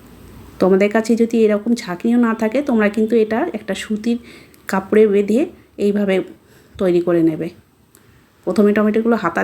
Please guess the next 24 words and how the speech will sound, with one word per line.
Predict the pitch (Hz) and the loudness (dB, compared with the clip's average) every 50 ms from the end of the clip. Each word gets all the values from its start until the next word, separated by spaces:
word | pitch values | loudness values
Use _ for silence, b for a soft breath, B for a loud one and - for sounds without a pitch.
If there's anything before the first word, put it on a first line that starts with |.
| 202 208 | -2 0
দিয়ে | 220 226 233 214 180 | 0 0 0 0 0
আরেকটু | 165 196 202 - 254 226 214 | -2 -2 -2 -2 -2 -2 0
ভালো | 196 190 208 208 | 0 0 0 0
করে | 208 220 226 226 - | 0 0 0 0 -2
চটকে | 208 196 196 - 220 220 | -4 -4 -4 -4 -2 0
নেবে, | 226 233 233 285 392 403 - | 0 0 0 0 -2 -2 -2
তারপরে | 214 180 175 - - 208 254 370 - - | -4 -4 -4 -4 -4 -4 -2 -4 -4 -4
রসটা | 349 202 180 - - - 190 175 | -6 -6 -6 -6 -6 -4 -2 -2
এইভাবে | 180 185 185 220 220 | 0 0 0 0 2
বের | 208 185 170 175 - | 2 0 -2 -2 -2
করে | 175 175 170 | -2 0 0
নেবে। | 165 165 165 170 180 - | 0 0 -2 -4 -6 -6
তাহলে | 202 185 190 208 247 240 | -6 -2 -2 -2 0 0
খুব | - 240 240 - | 0 -2 -2 0
সহজেই | 220 196 196 190 208 208 208 220 | -2 -2 0 0 0 0 0 0
কিন্তু | 220 214 214 302 330 254 | 0 0 0 0 0 0
এরকম | 196 190 185 214 214 214 | 0 0 -2 -2 -2 -2
টমেটোর | 196 175 180 175 202 190 180 | 0 0 0 0 0 -2 -2
রসটা | 180 175 - 240 240 | -4 -4 -4 -4 -2
বেরিয়ে | 220 190 170 170 170 170 170 170 | 0 0 2 2 2 2 0 -2
আসবে। | 170 - 170 175 175 B B B B B B B B | -4 -6 -8 -8 -8 B B B B B B B B
দেখো, | 190 190 196 247 254 240 | -8 -6 -4 -2 0 0
বের | 208 202 202 202 - | 2 0 0 -2 0
করে | 233 233 240 | 0 2 4